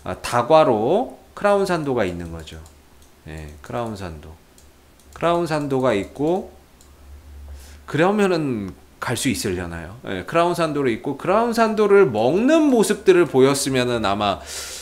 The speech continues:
아, 갔을지도 모르겠습니다. 아니면은 진짜 이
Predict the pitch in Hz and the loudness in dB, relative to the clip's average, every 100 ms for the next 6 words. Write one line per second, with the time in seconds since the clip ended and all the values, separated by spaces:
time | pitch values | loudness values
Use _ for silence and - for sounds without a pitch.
0 | - - - - 101 92 85 - - - | -16 -18 -20 -16 -12 -12 -12 -14 -16 -18
1 | - _ - 113 - 131 117 104 87 87 | -20 _ -16 -10 -4 -2 -2 -4 -4 -4
2 | 82 76 - 85 - - - - - 123 | -8 -10 -12 -16 -16 -20 -20 -16 -6 -4
3 | 143 135 120 107 - - - 117 123 107 | 0 0 -2 -6 -12 -20 -20 -4 0 0
4 | 104 98 | -2 -6